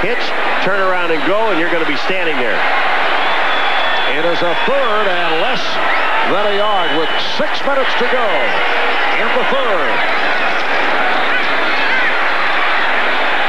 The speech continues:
Speaker 2: And the first down is picked up by Gerald Riggs,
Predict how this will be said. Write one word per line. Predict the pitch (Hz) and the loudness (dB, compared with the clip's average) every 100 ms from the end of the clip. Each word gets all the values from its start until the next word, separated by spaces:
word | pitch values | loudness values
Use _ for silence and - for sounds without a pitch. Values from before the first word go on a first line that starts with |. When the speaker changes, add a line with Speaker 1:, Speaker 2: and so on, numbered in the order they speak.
| - | -2
Speaker 2:
And | - - | -2 -2
the | - - | -2 -2
first | 330 - | -2 0
down | 254 269 | 0 0
is | 220 - - | 0 0 0
picked | 277 - | 0 0
up | 247 - - | 0 0 0
by | 170 160 151 151 - - - - | 0 0 0 0 0 0 0 0
Gerald | - 622 508 415 302 285 330 | 0 2 2 2 0 0 2
Riggs, | 320 196 202 | 2 0 -2